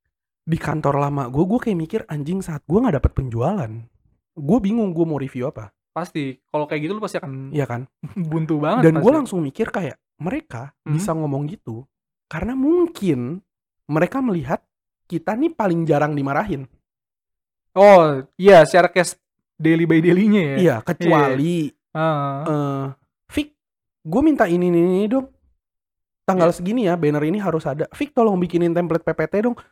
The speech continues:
Speaker 1: Fik, tolong bikinin ini dong, tolong bikinin itu dong." Sampai tanggalnya lu nggak kasih,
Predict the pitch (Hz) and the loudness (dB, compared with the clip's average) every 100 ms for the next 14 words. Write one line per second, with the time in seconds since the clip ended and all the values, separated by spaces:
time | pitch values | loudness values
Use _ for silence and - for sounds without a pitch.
0 | _ _ 269 247 - _ _ 175 175 175 | _ _ -4 -4 -6 _ _ 2 4 2
1 | 165 170 160 165 214 202 247 233 190 175 | 0 0 0 0 0 -2 -4 -2 0 2
2 | 160 151 156 156 196 202 185 - 196 208 | 0 -2 -2 -4 -2 -2 -2 -4 -4 0
3 | 214 202 185 160 185 294 285 175 175 - | 0 2 4 4 4 2 2 0 -2 -4